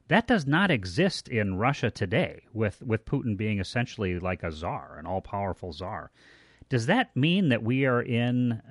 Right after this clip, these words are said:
I mean, is, is it a signif-, more, dramatically more dangerous position for us in, with regards to our relations with, with Russia now today, since Putin is sort of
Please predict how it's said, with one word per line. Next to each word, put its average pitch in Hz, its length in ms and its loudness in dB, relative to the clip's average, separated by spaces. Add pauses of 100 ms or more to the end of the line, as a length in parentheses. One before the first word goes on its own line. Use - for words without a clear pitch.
(120)
I 117 40 -4
mean, 123 160 2
is, 131 120 0
is 156 200 -2
it 247 80 2
a 202 40 2
signif-, 127 540 0
more, 156 260 0 (260)
dramatically 143 640 4
more 123 200 4
dangerous 113 760 0
position 107 600 -4
for 117 220 -4
us - 360 -4 (400)
in, 117 320 2
with 113 220 0
regards 101 400 2
to - 80 -4
our 101 120 2
relations 92 680 -2
with, 98 200 -4
with - 240 -4
Russia 95 420 -2
now 92 240 -2
today, 90 300 -4
since - 240 -6
Putin 117 380 -4
is 90 100 -6
sort 104 220 -2
of 90 160 -2